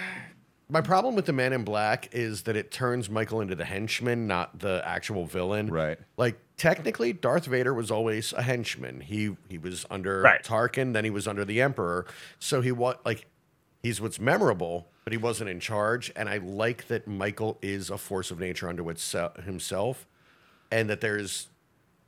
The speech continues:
Speaker 1: there are things, there are people that might want to control him,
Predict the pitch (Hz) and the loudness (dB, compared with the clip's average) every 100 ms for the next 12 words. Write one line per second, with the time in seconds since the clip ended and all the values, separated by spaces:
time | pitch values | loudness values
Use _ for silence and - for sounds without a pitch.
0 | _ _ _ - 147 135 - 147 135 - | _ _ _ 2 4 4 2 0 -2 -6
1 | - - 123 117 156 123 85 104 107 85 | -10 -2 -2 0 -2 0 0 0 0 -2
2 | 95 101 - - 131 - 139 139 139 135 | -6 -6 -8 -6 -4 0 2 4 2 0